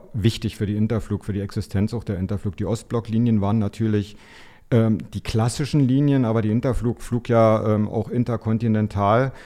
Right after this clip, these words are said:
und die Interflug flog ja auch nach Westeuropa, ne? Dann zwar nicht über das Gebiet der damaligen B R D, sondern, äh, es mussten Umwege geflogen werden. Also die gerade Linie Berlin-Amsterdam war für Interflug nicht die gerade Linie, sondern führte über die Ostsee oder über die Tschechoslowakei.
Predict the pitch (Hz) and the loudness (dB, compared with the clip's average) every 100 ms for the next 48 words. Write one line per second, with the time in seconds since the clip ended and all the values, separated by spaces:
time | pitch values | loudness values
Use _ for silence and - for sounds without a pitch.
0 | - - 120 110 110 120 113 - 120 113 | -20 -8 -4 0 0 0 0 -4 -2 -2
1 | 110 - 107 104 117 101 104 107 104 92 | -2 -2 -2 0 -2 0 0 0 -2 -2
2 | 92 - 92 95 90 90 85 98 113 104 | -8 -6 -6 -6 -6 -4 -2 -2 0 -2
3 | 98 - 101 110 113 - - 104 107 101 | -2 0 2 2 0 -2 -6 -4 -4 -6
4 | - - 101 85 113 - - 107 104 107 | -10 -6 -6 -4 -6 -6 -4 -2 0 2
5 | 110 107 104 87 104 104 - 104 104 87 | 2 2 0 0 0 -2 -2 -2 0 2
6 | 110 175 - - - - - 113 120 117 | 2 2 -4 -16 -18 -8 2 4 6 4
7 | 107 113 107 107 113 117 101 123 143 147 | 2 0 -2 -2 -2 -2 -2 0 2 0
8 | 143 127 131 131 135 123 131 117 107 113 | 0 -2 0 0 0 0 0 0 0 -2
9 | 104 101 95 120 131 123 139 135 113 110 | -2 -2 0 0 0 0 0 2 2 2
10 | 120 92 117 - 139 123 131 127 107 113 | 0 0 0 0 0 2 2 0 0 0
11 | 117 98 127 117 117 120 110 117 95 95 | 0 0 0 -2 -2 -2 -2 -4 0 0
12 | 110 117 120 117 107 107 104 104 101 98 | 0 0 0 0 0 0 0 -2 -2 -2
13 | 107 95 95 110 - 110 92 95 90 92 | -2 -2 -4 -6 -4 -4 -2 -4 -4 -6
14 | - 95 82 90 87 85 90 82 | -8 -10 -10 -10 -10 -8 -6 -6